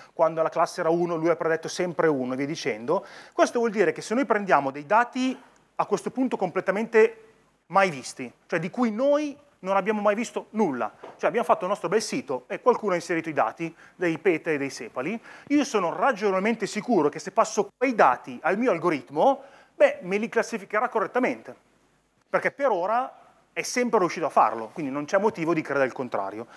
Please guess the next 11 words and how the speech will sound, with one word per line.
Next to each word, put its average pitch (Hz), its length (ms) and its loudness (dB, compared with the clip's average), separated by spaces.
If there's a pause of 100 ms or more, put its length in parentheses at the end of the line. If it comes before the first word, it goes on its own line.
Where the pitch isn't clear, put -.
(260)
E 262 100 -2
infatti 220 400 2
se 208 120 -4
io 196 60 4
adesso 190 180 -2
prendo 156 340 0
i - 20 -4
miei 160 180 -2
dati, 135 300 4
li 139 60 -6
metto 175 400 0